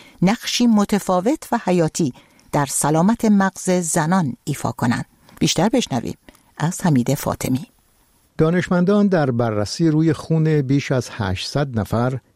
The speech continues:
Speaker 2: به کشف جالبی دست یافتند. آنها دیدند که برخلاف مردان، در خون زنان مبتلا به آلزایمر میزان چربی‌هایی که حاوی امگا سه هستند، یعنی چربی‌های مفید و اشباع نشده، به شدت پایین است،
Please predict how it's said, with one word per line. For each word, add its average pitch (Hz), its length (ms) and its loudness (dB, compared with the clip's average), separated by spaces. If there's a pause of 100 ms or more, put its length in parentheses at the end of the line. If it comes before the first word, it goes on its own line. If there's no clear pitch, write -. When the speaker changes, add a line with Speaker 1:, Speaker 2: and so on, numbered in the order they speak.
Speaker 2:
به 143 180 0
کشف - 400 -4
جالبی 107 600 0
دست 87 320 -4
یافتند. 78 520 -8 (400)
آنها 117 220 2
دیدند 135 320 2
که 143 240 2
برخلاف 117 580 -2
مردان، 101 600 0 (320)
در 127 160 0
خون 170 400 0
زنان 123 540 0
مبتلا 107 460 -2
به 95 100 -2
آلزایمر 95 640 0 (360)
میزان 170 400 2
چربی‌هایی 135 680 0
که 160 160 0
حاوی 123 380 0
امگا 104 440 0
سه 165 280 0
هستند، 123 640 -2 (100)
یعنی 104 300 0
چربی‌های 104 760 0
مفید 101 500 -2
و - 20 -2
اشباع 95 460 -2
نشده، 147 600 0 (300)
به 143 100 2
شدت 147 540 0
پایین 113 380 0
است، - 220 -10